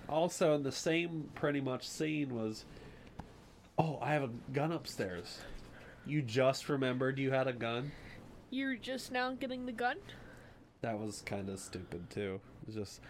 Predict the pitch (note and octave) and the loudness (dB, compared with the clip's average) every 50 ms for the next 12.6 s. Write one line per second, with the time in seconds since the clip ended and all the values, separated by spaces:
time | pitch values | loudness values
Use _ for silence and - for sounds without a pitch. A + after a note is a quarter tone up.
0 | - - - - - - C#3+ C#3+ C#3 C#3+ C#3+ C#3 C#3 D3+ D3+ C#3+ A2+ F#2+ - - | -18 -18 -12 -4 2 4 6 6 6 6 4 4 4 4 4 4 4 0 -6 -12
1 | - - - - - - - - - - - A#2 C3 A2+ A2 A2 A2+ A2+ A#2+ A#2+ | -16 -16 -18 -18 -18 -18 -18 -14 -6 0 2 4 4 4 4 2 2 2 0 0
2 | A#2 A#2+ - D3+ C#3 C3 C3 B2+ B2 A2+ A2 A2 - - - A#2+ A2 G#2+ G#2 G#2 | 0 0 0 0 0 0 0 -2 0 0 0 -2 -4 -4 -2 -2 -2 -2 -2 -4
3 | G#2 G#2 G2+ - - - - - - - B2 A#2+ A2+ A2+ A2+ G#2 G#2 G#2 G2+ A2+ | -6 -6 -8 -10 -14 -16 -18 -16 -14 -6 -2 2 4 4 4 4 2 0 0 2
4 | A#2 A2+ A2 A2 G2+ A2+ A2 G#2+ G#2+ G#2 G#2 G2+ G#2+ G#2+ G#2+ G#2+ G#2+ G#2 G2+ G2 | 2 2 2 0 0 0 2 2 2 2 2 0 2 2 2 2 2 0 -2 -4
5 | G2+ G2 - - - - - A2+ G#2+ A2+ G#2 G#2 G#2 G2+ F2 - - A2 G#2+ G#2 | -6 -8 -10 -12 -14 -12 -10 -6 -2 -2 0 0 0 -2 -4 -4 -4 -2 -2 -2
6 | G2 F#2+ - G2 F#2+ C#4+ C#4+ C#4+ C4+ A#3+ - - - - - - - - - - | -2 -4 -4 -2 0 2 4 4 4 2 0 -4 -8 -10 -12 -14 -16 -16 -16 -18
7 | - - - - - - - - _ _ _ _ _ _ _ _ _ _ _ _ | -20 -20 -20 -20 -20 -20 -20 -20 _ _ _ _ _ _ _ _ _ _ _ _
8 | _ - F#2 F#2 G2+ G2+ G2 F#2+ F#2+ F#2+ F#2+ F#2 - - - - - - - - | _ 0 0 0 0 -2 -2 -2 -2 -4 -6 -6 -8 -14 -20 -20 -20 -20 -20 -20
9 | - - - - - - - _ _ _ _ _ _ _ _ _ _ _ _ _ | -20 -20 -20 -20 -20 -20 -20 _ _ _ _ _ _ _ _ _ _ _ _ _
10 | - - B2 A#2 B2 B2+ B2+ B2 A#2+ A#2+ G2+ - - - D3 D3 C#3 C#3+ C#3+ B2 | 0 2 2 4 4 2 2 2 -2 -4 -8 -6 -2 2 2 4 4 6 4 4
11 | - - - - C3+ B2+ B2 A2+ A#2 A2+ G#2+ G#2+ - B2+ A#2+ A#2+ - - A#2 A2 | 4 0 -2 0 2 2 2 2 2 2 2 2 2 2 2 2 0 -2 -4 -2
12 | G2+ A2+ A2 A2 A2+ A#2+ B2 - - - - | 0 0 2 2 2 0 0 -4 -6 -10 -12